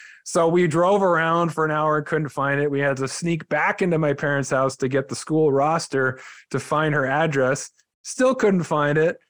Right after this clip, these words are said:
So we had to scrounge up a Thomas guide in those days. This was long before we had, you know, a map on our phone. Uh, and it was, like, four in the morning. We're sitting at a, the Norms on La Cienega Boulevard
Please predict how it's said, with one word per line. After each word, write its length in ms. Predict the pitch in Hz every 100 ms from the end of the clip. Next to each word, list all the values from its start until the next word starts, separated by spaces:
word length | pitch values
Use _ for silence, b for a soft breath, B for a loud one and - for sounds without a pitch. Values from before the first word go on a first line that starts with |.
| _
So 140 | - 165
we 120 | 165
had 200 | 165 165
to 100 | 160
scrounge 480 | 147 - 160 170 156
up 260 | 156 156 143
a 60 |
Thomas 400 | 127 180 196 202
guide 380 | - 135 120 123
in 100 | 135
those 240 | 139 135
days. 380 | 127 123 123 135
This 160 | 139 135
was 200 | 135 135
long 220 | 143 151
before 420 | 143 - 143 135
we 140 | 131 127
had, 320 | 127 123 123
you 140 | 135
know, 220 | 123 117 117
a 60 |
map 340 | 113 127 135 131
on 100 | 120
our 100 | 113
phone. 480 | - 131 127 123 127 B B B B _
Uh, 520 | 135 135 127 123 127 - -
and 460 | 147 143 143 135 -
it 100 | -
was, 240 | 180 190 175
like, 240 | 185 170
four 320 | - 190 214
in 60 | 233
the 80 | 190
morning. 520 | 165 170 170 170 170 B B
We're 120 | - 151
sitting 400 | - 190 190 175
at 120 | 147
a, 220 | 135 131
the 120 | 131
Norms 480 | 139 147 156 165 151
on 120 | 139
La 200 | 131 135
Cienega 440 | 143 156 139 139 131
Boulevard 680 | 127 143 131 127 120 127